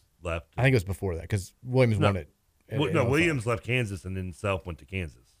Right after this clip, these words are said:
Speaker 2: I think Self was there in oh three.
Speaker 1: So is that when Williams left?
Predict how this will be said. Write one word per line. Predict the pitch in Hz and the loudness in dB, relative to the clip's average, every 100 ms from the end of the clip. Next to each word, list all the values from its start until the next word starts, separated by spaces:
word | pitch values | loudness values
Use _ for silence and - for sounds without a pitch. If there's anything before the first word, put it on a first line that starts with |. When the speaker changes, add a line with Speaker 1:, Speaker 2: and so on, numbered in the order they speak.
| - | -2
Speaker 2:
I | 117 | 2
think | 131 | 2
Self | - 120 - | 4 4 4
was | 104 | 2
there | 104 95 | 2 2
in | |
oh | 87 | 0
three. | - - - - - _ _ _ _ - _ _ _ _ _ _ _ - | -8 -10 -14 -16 -20 _ _ _ _ -20 _ _ _ _ _ _ _ -8
Speaker 1:
So | 104 | -4
is | 101 | -2
that | 101 | -2
when | 92 | -2
Williams | 95 101 104 98 | -2 -2 -2 -2
left? | 107 - | -2 -4